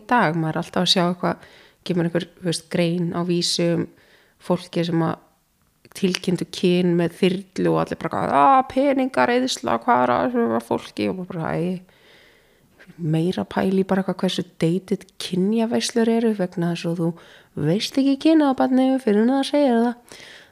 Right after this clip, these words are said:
Það er, það er, hérna, manneskjan, eða kannski, þetta er örugglega bullshit, en ég las einhvers staðar að manneskjan sem gerði kynjaveislur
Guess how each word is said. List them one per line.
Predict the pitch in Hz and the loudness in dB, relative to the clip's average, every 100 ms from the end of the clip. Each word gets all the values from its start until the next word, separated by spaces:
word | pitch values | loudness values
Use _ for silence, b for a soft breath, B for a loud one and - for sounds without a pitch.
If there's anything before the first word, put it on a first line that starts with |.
| - | -4
Það | 185 | 0
er, | 170 - - B B B - | 0 -2 -8 B B B -6
það | 180 202 208 | -2 0 0
er, | 208 | 0
hérna, | 208 196 - 190 190 190 - _ - 196 | 0 -2 -2 -2 -2 -2 -8 _ -10 -10
manneskjan, | - 185 190 220 240 - 214 - | -2 2 4 4 2 0 -2 2
eða | 196 180 | 2 2
kannski, | - 202 226 - 233 - | -2 -2 -2 -2 -4 -2
þetta | 196 190 | -2 -2
er | 180 | 0
örugglega | 202 277 285 285 | 0 0 -2 -2
bullshit, | 220 269 - - - - _ - b b b b _ | -2 -2 -2 -4 -6 -10 _ -20 b b b b _
en | 180 185 185 185 | -2 0 0 -4
ég | - | -2
las | 196 196 226 247 - | 0 0 0 0 -2
einhvers | 214 185 - | -4 -4 -8
staðar | - 175 170 185 | -4 -2 -2 -2
að | - 180 175 - _ | 0 0 0 -6 _
manneskjan | 180 190 220 226 208 | -2 0 2 0 0
sem | 202 | 0
gerði | 190 202 208 202 | 2 4 2 2
kynjaveislur | - 226 247 196 190 - 170 175 | 2 4 4 2 0 0 -2 -2